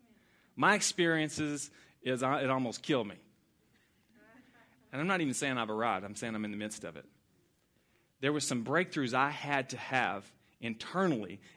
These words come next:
in order to make it. In other words, I didn't just slip into it real easy. Some of you probably going to. I'm not, you know, I'm not saying my experience is gonna be your experience because that's, that's not the case. You're all individuals and it's different.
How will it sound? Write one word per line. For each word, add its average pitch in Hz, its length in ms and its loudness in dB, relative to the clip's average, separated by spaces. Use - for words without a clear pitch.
in 123 120 -2
order 123 380 -4
to 117 100 -4
make 131 240 -4
it. - 180 -14
In 127 60 -2
other 185 140 6
words, 143 300 2
I 165 140 12
didn't 202 220 6
just 170 380 4
slip 180 360 2
into 165 220 4
it 117 80 2
real 135 240 2
easy. 139 280 0
Some 277 280 2
of 208 100 2
you 151 80 2
probably 143 280 2
going 123 240 0
to. - 140 -10
I'm 127 80 -4
not, 156 240 2
you 131 100 -2
know, 127 60 2
I'm 143 100 2
not 147 140 0
saying 143 260 0
my 135 200 4
experience 131 420 -2
is 117 80 -6
gonna 120 160 0
be 110 80 -4
your 117 160 -2
experience 113 340 -6
because 113 220 -6
that's, 120 240 -4
that's 131 200 -6
not 127 180 -2
the - 40 -10
case. - 300 -8
You're 117 100 -4
all 135 260 0
individuals 104 580 -6
and 104 100 -6
it's 95 120 -12
different. 104 360 -8